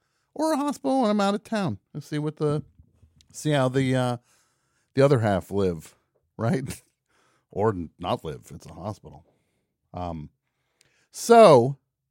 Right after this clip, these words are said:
tonight, the number two oh one, nine eight nine, zero zero one two, if you wanna talk about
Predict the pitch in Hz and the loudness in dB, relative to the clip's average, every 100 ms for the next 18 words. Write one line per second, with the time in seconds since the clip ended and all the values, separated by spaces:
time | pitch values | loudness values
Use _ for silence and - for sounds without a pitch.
0 | _ _ - 170 208 185 151 - _ _ | _ _ -2 2 6 6 4 -2 _ _
1 | _ _ _ _ _ - 135 156 202 220 | _ _ _ _ _ -2 2 6 6 6
2 | 120 90 92 - 254 247 208 165 156 113 | 4 2 -4 -2 4 6 8 6 6 4
3 | 120 160 208 202 160 147 143 123 117 185 | 4 4 2 2 0 0 0 0 2 2
4 | 170 135 131 131 120 107 113 120 104 - | 4 2 2 2 4 2 0 0 -2 -4
5 | 113 98 123 151 127 110 120 110 104 98 | -4 -4 -6 -4 -4 -2 -4 -4 -4 -4
6 | 87 | -4